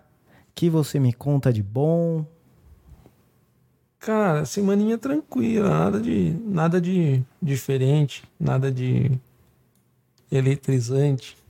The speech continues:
Speaker 2: só uma rotininha padrão. E a sua?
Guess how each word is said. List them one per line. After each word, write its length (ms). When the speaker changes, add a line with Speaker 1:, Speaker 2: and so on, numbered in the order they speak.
Speaker 2:
só 580
uma 160
rotininha 800
padrão. 500
E 120
a 80
sua? 380